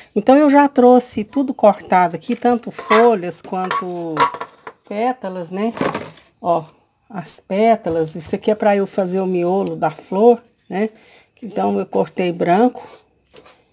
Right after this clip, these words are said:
E eu trouxe as verdes também, né? Que são pra fazer o acabamento das flores, ó. Aí eu, eu vou pintar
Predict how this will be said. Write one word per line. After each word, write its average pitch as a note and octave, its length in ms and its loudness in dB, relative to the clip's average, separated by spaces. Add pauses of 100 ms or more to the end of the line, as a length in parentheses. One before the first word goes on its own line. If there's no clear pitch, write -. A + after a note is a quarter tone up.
(160)
E G3 240 -4
eu F#3+ 120 -2
trouxe F#3 600 -4
as F#3 260 4
verdes F3+ 580 -4
também, F#3+ 480 0
né? G3+ 140 2
Que - 160 -16
são F#3 240 -2
pra F#3 160 -2
fazer F3+ 420 -8
o F3+ 80 -6
acabamento F3 760 -4
das E3+ 300 -4
flores, G#3 540 2
ó. D3+ 160 -8 (840)
Aí G3+ 220 2
eu, C4 320 2 (1120)
eu G3 100 -2
vou A#3+ 140 6
pintar A#3 760 -4